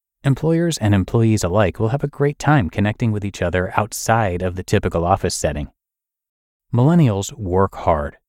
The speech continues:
Millennials may challenge your perspective on a functional workplace, but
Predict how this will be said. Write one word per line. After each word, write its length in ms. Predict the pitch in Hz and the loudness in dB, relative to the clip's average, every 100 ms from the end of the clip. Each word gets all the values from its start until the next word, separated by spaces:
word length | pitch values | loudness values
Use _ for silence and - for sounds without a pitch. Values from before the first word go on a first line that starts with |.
| _ _ _ _ _ _ _ _ - | _ _ _ _ _ _ _ _ 2
Millennials 480 | 151 247 220 170 143 | 4 4 2 2 4
may 160 | 123 | 2
challenge 500 | - 110 110 113 110 | 2 0 2 4 2
your 80 | 110 | 0
perspective 640 | - 107 - 95 - 78 87 | -4 -2 0 -2 -2 -4 -2
on 100 | 85 | -4
a 60 | |
functional 480 | - 98 - 92 80 | -2 -2 0 0 2
workplace, 600 | 82 104 - 76 71 - | 0 -2 -4 -8 -8 -10
but 260 | - 113 | 0 0